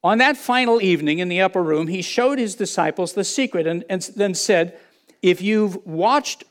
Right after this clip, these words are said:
what I've done and understand what it means, and then actually put that truth into practice, you will find true happiness." And what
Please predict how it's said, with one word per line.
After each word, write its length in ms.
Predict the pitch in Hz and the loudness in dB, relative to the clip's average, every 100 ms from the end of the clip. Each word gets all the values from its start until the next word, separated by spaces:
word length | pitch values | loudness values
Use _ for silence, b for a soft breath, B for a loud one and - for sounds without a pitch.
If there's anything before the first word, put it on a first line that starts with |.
| - | -2
what 180 | 196 | 2
I've 320 | 196 196 175 156 | 4 4 0 0
done 420 | 214 160 165 233 | 2 2 -4 -6
and 160 | 175 180 | -4 -4
understand 800 | 180 185 - - 226 247 277 240 | -2 -2 -4 -2 0 2 0 0
what 200 | 226 202 | 0 2
it 140 | 202 | 0
means, 680 | 180 196 160 117 170 208 - _ _ _ _ _ _ _ _ b b b | -2 -2 -2 -2 -4 -6 -12 _ _ _ _ _ _ _ _ b b b
and 140 | 202 | 2
then 160 | 226 247 247 | 2 0 0
actually 500 | 214 254 - 269 240 | 0 0 0 0 0
put 420 | 175 - 285 285 | -2 -2 -2 0
that 280 | 247 226 226 | 0 0 -2
truth 460 | - 247 247 226 - | -6 0 0 -2 -8
into 240 | 202 190 180 | -8 -6 -8
practice, 960 | - 262 277 277 - 123 - - - _ _ _ _ _ _ | -6 0 0 0 -8 -8 -8 -10 -12 _ _ _ _ _ _
you 220 | 147 165 | -2 0
will 180 | 160 233 | 4 2
find 640 | 247 - 220 135 131 151 156 _ _ _ | 2 0 2 0 -4 -6 -12 _ _ _
true 280 | - 156 143 | -6 -4 -2
happiness." 720 | 185 175 120 107 - - - _ _ _ _ _ _ _ _ _ _ _ _ _ - | -2 -2 -8 -12 -18 -20 -20 _ _ _ _ _ _ _ _ _ _ _ _ _ -2
And 160 | 208 | 2
what 340 | 262 285 - | 2 0 -6